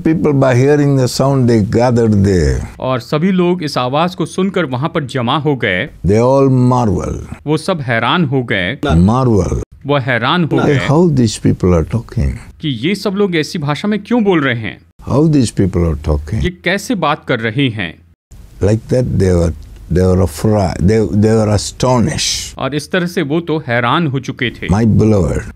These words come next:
Speaker 2: मेरे प्रिय लोगों।
Speaker 1: On that day on।
Speaker 2: उस दिन से आगे।
Speaker 1: Till this day।
Speaker 2: आज के इस दिन तक।
Speaker 1: All over the world।
Speaker 2: पूरे संसार में।
Speaker 1: This person is there।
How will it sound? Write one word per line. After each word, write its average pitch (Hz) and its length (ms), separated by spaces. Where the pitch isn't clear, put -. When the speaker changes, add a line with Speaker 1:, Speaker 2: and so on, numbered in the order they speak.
Speaker 2:
मेरे 127 200
प्रिय 107 260
लोगों। 123 400
Speaker 1:
On 143 360
that 123 480
day 113 180
on। 92 220
Speaker 2:
उस 165 340
दिन 139 420
से 180 180
आगे। 117 500
Speaker 1:
Till 151 280
this 127 460
day। 80 500
Speaker 2:
आज 143 240
के 143 200
इस 147 240
दिन 147 360
तक। - 220
Speaker 1:
All 143 160
over 151 540
the 135 200
world। 76 380
Speaker 2:
पूरे 196 300
संसार 139 680
में। 113 280
Speaker 1:
This 101 320
person 101 520
is 95 360
there। 78 540